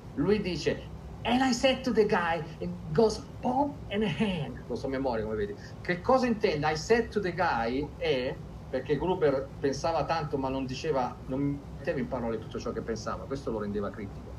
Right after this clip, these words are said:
Infatti mi hanno detto che a volte iniziava a parlarti da metà di un discorso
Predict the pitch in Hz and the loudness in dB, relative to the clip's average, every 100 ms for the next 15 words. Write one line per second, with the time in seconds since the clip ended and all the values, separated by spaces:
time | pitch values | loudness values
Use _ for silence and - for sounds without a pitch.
0 | - 165 147 151 139 143 143 147 180 180 | -2 2 2 4 6 6 6 6 6 4
1 | 135 113 139 127 143 139 151 156 - 165 | 0 2 2 2 0 2 2 2 -4 -6
2 | 170 - - 139 143 143 139 139 131 - | -6 -8 2 4 6 6 4 4 0 0
3 | 139 120 - - - | 0 0 -4 -8 -10